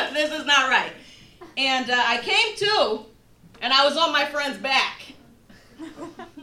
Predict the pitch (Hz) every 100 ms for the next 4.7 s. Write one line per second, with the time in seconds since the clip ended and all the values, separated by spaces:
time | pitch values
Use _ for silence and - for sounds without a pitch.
0 | 285 330 294 294 - 285 - 285 _ -
1 | 392 - - - - - 427 - - 320
2 | 302 302 285 320 302 311 269 269 - -
3 | 320 294 302 330 349 359 339 330 285 254
4 | 254 240 - - - 494 -